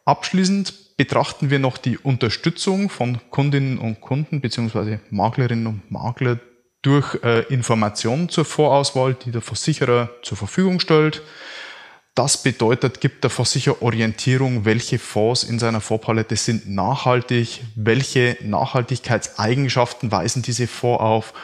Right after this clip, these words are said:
und, äh, geht der Versicherer auch transparent mit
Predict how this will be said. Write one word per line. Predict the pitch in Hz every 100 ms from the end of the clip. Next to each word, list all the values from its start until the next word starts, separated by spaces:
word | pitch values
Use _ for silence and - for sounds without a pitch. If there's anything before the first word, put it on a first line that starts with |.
| - - - _ - - -
und, | 135 143 -
äh, | 123 123 123 - -
geht | 120 143
der | 123 107
Versicherer | - 117 131 - 123
auch | 107 -
transparent | - 110 113 - 107 110 123
mit | 120 113